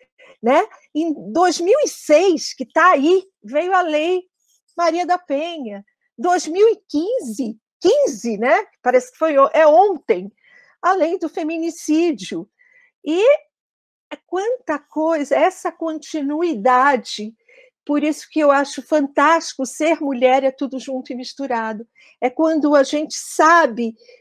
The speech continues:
que a gente continua e daqui ainda tem muito a fazer. Parece que a cada dia a gente conquista mais alguma coisa. E principalmente a conquista tem que passar por uma coisa que eu,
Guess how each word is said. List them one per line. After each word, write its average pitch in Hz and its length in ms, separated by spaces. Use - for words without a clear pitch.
que 285 100
a 277 60
gente 294 400
continua 311 1120
e 294 100
daqui 311 640
ainda 294 300
tem 370 260
muito 339 540
a 226 60
fazer. 202 580
Parece 269 340
que - 80
a 302 60
cada 311 380
dia 320 600
a 311 140
gente 320 340
conquista - 1040
mais 285 460
alguma 269 380
coisa. 202 560
E 302 140
principalmente 311 1120
a 269 60
conquista 262 800
tem 262 240
que - 100
passar 254 440
por 254 180
uma 240 140
coisa 240 300
que - 140
eu, 254 100